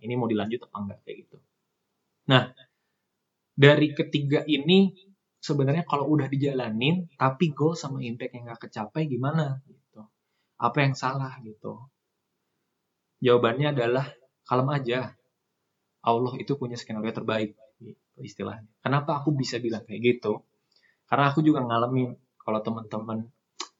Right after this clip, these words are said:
tahu, aku nih ngeset goalsnya tadi,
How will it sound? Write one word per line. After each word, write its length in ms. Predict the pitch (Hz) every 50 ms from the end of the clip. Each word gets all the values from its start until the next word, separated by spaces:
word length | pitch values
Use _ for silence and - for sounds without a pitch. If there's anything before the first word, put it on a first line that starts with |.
| _ _ _ _ _ _ _ _ _ -
tahu, 320 | 110 110 110 123 - - - -
aku 360 | 123 117 - - 151 147 139 135
nih 360 | 143 160 160 165 165 160 151
ngeset 480 | 131 120 110 - - - 120 120 - - -
goalsnya 440 | - 117 113 110 107 - 127 139 139
tadi, 320 | 135 120 120 123 156 160